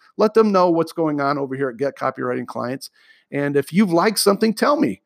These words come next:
Let me know, okay? Shoot me an email, add a comment, whatever you wanna do, and let me know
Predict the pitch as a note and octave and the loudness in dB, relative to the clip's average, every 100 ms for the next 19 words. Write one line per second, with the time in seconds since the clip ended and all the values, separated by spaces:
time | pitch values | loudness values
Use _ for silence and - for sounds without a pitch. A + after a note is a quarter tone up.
0 | _ _ - F#3+ G#3+ A3 G#3+ F#3 B2 E2 | _ _ 2 2 4 2 4 2 0 -6
1 | - _ A#2+ B2+ C#3+ D#3+ E3 - G#3 G#3+ | -18 _ -18 -12 -8 -8 -8 -10 -6 -4
2 | G#3 G#3 G3 D#3 C3+ B2 - F3 F#3 - | -2 -2 0 0 0 -4 0 0 2 2
3 | F#3 F3 B2+ A2+ D3 D#3+ F3+ F3 E3+ E3+ | 2 2 0 0 0 2 0 2 2 2
4 | D#3+ E3+ F#2+ - _ _ - D3 D3+ E3 | 4 2 0 -10 _ _ -8 0 0 0
5 | F3 D#3+ D3+ C#3+ | -2 2 2 2